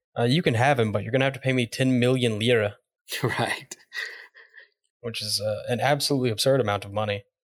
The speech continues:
Speaker 2: Right.
Speaker 1: especially at that time. And then the Podesta's there too, and they're like, "Well, no, we're taking it with me." And at that point, I thought it was amazing that they let Geppetto leave the doctor, 'cause, of course, they took him to the doctor.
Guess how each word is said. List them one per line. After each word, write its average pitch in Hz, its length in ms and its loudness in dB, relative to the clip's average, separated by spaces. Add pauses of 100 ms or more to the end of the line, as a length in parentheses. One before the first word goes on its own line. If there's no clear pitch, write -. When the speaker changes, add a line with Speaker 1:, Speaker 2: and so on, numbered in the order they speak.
(140)
Speaker 2:
Right. - 80 -2
Speaker 1:
especially 107 400 2
at 101 60 2
that 104 180 0
time. 104 220 -2 (420)
And 196 160 4
then 233 100 6
the 214 80 4
Podesta's 170 440 2
there 143 140 4
too, 160 200 0
and 151 80 2
they're 135 80 4
like, 131 140 0
"Well, 151 220 4
no, 131 180 2
we're 127 100 0
taking 117 220 2
it 113 40 0
with 110 140 -6
me." 104 180 -6 (320)
And 110 160 -6 (800)
at 120 100 2
that 151 200 4
point, 120 220 0
I 123 100 2
thought 127 160 4
it 120 40 2
was 117 100 0
amazing 120 380 2
that 95 100 -10
they 113 100 4
let 110 220 0
Geppetto 117 400 2
leave 113 600 0 (280)
the 113 60 2
doctor, 123 540 2
'cause, 110 200 0
of 113 120 -4
course, 131 220 2
they 110 120 0
took 127 140 -2
him 127 80 -2
to 120 80 0
the 107 80 0
doctor. 104 420 0